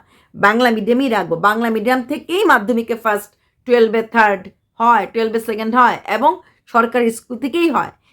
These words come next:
এবং, এ, প্রপার কলকাতারও না, রায়গঞ্জের ছেলে হয়েছে, দিনাজপুরের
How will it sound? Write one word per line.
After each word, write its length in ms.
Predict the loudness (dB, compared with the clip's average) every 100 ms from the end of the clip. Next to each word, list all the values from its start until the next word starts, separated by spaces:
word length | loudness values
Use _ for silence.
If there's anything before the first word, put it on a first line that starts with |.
| _ -6
এবং, 180 | -2 -2 -4
এ, 40 | -8 0
প্রপার 280 | 0 2 0 0
কলকাতারও 480 | -2 0 0 0 0
না, 40 | 0
রায়গঞ্জের 500 | 0 0 0 0 -2 -2
ছেলে 180 | -2 0 0
হয়েছে, 300 | 0 -2 0 0 -2 _ _ _ -2
দিনাজপুরের 760 | 2 4 2 -2 -8 0 0